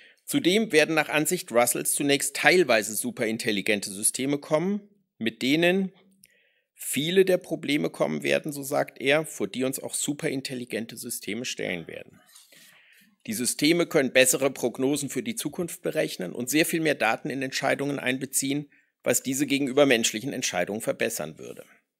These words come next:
Zitat Russell: „Bei einem Konflikt zwischen Mensch und Maschine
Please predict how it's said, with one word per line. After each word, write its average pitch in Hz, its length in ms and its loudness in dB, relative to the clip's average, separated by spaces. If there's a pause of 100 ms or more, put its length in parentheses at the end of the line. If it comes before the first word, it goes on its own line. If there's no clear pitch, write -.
(1160)
Zitat 147 500 4
Russell: 139 640 6
„Bei 147 180 6
einem 151 200 4
Konflikt 156 580 2
zwischen 139 320 0
Mensch 165 280 2
und - 200 -10
Maschine 139 680 0